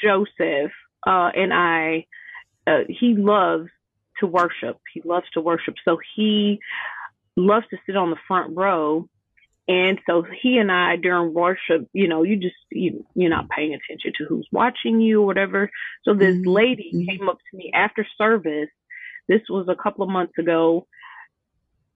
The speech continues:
Speaker 1: And she just told me how beautiful it was to watch us worship. And so
Speaker 2: Mm-hmm.
Speaker 1: last night, uh,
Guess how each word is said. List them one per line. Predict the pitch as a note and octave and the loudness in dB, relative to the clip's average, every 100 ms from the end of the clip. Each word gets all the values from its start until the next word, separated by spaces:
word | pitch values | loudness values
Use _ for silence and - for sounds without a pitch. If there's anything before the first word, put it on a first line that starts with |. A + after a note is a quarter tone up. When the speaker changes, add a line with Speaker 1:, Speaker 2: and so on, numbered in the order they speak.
| _ - | _ 2
Speaker 1:
And | G#3 F#3+ F#3 F#3 F3+ - - - - - | 2 4 2 2 0 -4 -10 -14 -4 0
she | G#3 | 2
just | G3 - - | 0 -2 0
told | F#3+ F#3 | 2 2
me | F#3+ F3+ F3+ | 0 0 0
how | - F3+ F3+ | 0 0 0
beautiful | E3 F3+ G3 G3+ F3+ F3+ | -2 -4 -2 -2 0 2
it | D#3+ E3 | 2 2
was | D#3 D#3+ E3 _ - | 2 0 -2 _ -4
to | E3 | -2
watch | D#3+ D#3+ - - - _ _ _ - | 0 -2 -4 -10 -16 _ _ _ -4
us | E3+ - | -4 -2
worship. | G#3 C#4+ - - - - _ - - - - - _ F3+ | 0 0 0 -6 -8 -12 _ -20 -20 -20 -20 -20 _ 0
And | G3 F3+ | 2 4
so | G3 | 4
Speaker 2:
Mm-hmm. | F#3+ | 4
Speaker 1:
last | F#3+ F#3 - | 2 0 -4
night, | G#3+ A#3+ E4+ B3 F3+ - - - _ _ _ | -4 0 2 2 2 -4 -14 -20 _ _ _
uh, | F3+ E3+ D#3 | -4 -2 -2